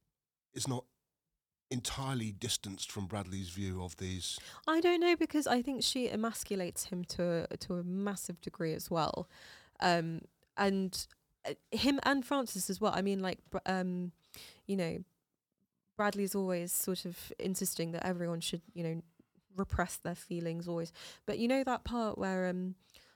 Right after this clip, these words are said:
Speaker 2: Francis starts telling Bradley, you know, "I've been so unhappy in my life. When they struck me off the register, I thought I'd die of unhappiness. I've never had a happy relationship, never. I crave for love.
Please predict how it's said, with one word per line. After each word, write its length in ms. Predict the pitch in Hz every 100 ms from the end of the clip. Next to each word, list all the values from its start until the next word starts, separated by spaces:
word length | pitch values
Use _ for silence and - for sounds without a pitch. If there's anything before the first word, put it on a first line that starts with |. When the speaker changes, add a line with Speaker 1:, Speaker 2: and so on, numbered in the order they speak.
| _
Speaker 2:
Francis 960 | - - 214 202 - - 180 - - - - - -
starts 720 | - - 180 - - - - - _ _ -
telling 440 | - 202 190 180
Bradley, 360 | 170 165 165 160
you 140 | 165
know, 160 | 175 165
"I've 260 | 185 185 -
been 140 | 190
so 180 | 185 190
unhappy 440 | 190 196 202 -
in 120 | 190 180
my 140 | 175
life. 380 | 185 190 185 -
When 100 | 170
they 60 |
struck 340 | 175 - 175 -
me 60 |
off 100 | 185
the 80 | -
register, 380 | 180 185 185 -
I 80 | 175
thought 180 | 180 175
I'd 180 | 175 -
die 240 | 196 190
of 120 | 185
unhappiness. 560 | 185 185 196 - 185 -
I've 120 | -
never 240 | 196 208 190
had 240 | 190 185
a 40 |
happy 260 | 185 190 185
relationship, 540 | 180 185 185 180 175
never. 360 | 202 196 190 180 - - -
I 80 | -
crave 340 | 196 - 190 196
for 160 | -
love. 220 | 185 185